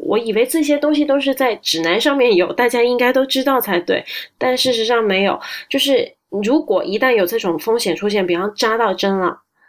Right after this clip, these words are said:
你就立刻自己给自己抽一管血。如果他，你不知道他的感染状况，比方说我知道他有梅毒，那我推断有梅毒的人可能感染艾滋病的风险也会比较大吧。所以像那样高危的人，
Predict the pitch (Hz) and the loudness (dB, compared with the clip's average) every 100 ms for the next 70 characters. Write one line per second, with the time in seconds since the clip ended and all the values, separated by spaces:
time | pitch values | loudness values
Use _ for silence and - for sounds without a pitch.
0 | - 175 180 226 - - _ - 262 269 | -2 0 2 2 0 -6 _ -6 -2 -2
1 | - 254 196 - 214 175 175 175 202 175 | -2 -2 -2 -2 -2 0 -2 -2 -6 -8
2 | - 202 190 165 175 - - - _ - | -4 -2 0 -2 -4 -4 -6 -8 _ -20
3 | _ _ - 240 277 - - _ - 285 | _ _ -4 -2 0 -2 -4 _ -8 -2
4 | 285 285 - - 202 175 302 285 269 262 | 0 0 -4 -4 0 0 0 2 2 2
5 | 240 - 277 294 214 - 170 180 190 165 | -2 -2 0 0 0 -2 -2 0 0 0
6 | 190 190 214 180 170 202 226 226 202 175 | -2 -2 -4 -2 -2 -2 0 0 0 0
7 | 262 277 269 285 170 151 175 160 160 - | 0 0 0 0 2 0 0 0 0 -2
8 | _ _ _ _ - 311 - - 185 - | _ _ _ _ -2 0 0 0 -2 -4
9 | _ - 339 320 330 277 202 175 151 165 | _ -4 0 2 2 2 2 2 2 0
10 | 214 208 185 190 202 165 175 190 180 185 | 0 0 0 -2 -2 -2 -2 -2 -2 -2
11 | - 190 196 220 180 175 202 185 - 190 | -2 -4 -2 0 0 -2 -2 -4 -4 -4
12 | 170 175 165 170 151 143 - - - - | -2 -2 -2 -2 -2 -6 -10 -16 -14 -16
13 | - - 233 220 202 226 233 240 208 240 | -10 -2 0 0 0 0 2 2 0 2
14 | 254 247 190 175 | 2 2 2 0